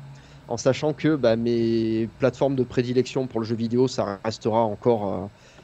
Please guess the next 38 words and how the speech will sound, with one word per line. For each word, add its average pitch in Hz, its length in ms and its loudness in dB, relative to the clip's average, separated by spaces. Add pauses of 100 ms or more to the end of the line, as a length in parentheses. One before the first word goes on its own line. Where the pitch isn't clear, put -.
(160)
le, 95 580 2
la 95 120 0
PlayStation 120 440 2
cinq, 131 300 2
la 107 140 2
Xbox 110 440 0
Series 113 420 0
X - 220 -4
et 101 100 -2
la 98 120 0
Nintendo 110 420 0
Switch, 131 360 0
puisque, 110 300 -2 (500)
bah, 104 220 2
ces - 220 -8
consoles-là 120 440 2
sont 107 200 -4
reliées 110 240 2
à 113 40 2
mon 104 140 -4
téléviseur 117 600 0
et 101 60 -4
que, - 160 -6
euh, 98 420 0
bah, 95 100 -4
mon 101 160 -2
ordinateur, 110 540 0
là, 120 100 4
il 107 140 0
est 92 40 0
à 95 60 -2
côté 120 280 -2
de 110 60 0
moi, 131 180 2
donc 101 240 -6
dans 104 80 -2
mon 107 180 -4
bureau, 110 400 0